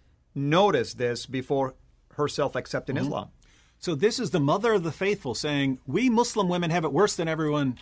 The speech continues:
Speaker 2: than everyone else." We look at statistics down today,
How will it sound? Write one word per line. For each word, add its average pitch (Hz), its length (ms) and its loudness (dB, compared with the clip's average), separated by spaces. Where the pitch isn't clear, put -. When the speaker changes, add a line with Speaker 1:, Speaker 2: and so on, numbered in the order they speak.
Speaker 2:
than 143 220 -2
everyone 135 260 0
else." 156 300 -4
We 156 160 6
look 214 260 6
at 208 140 4
statistics - 840 -4
down 208 500 2
today, 165 560 0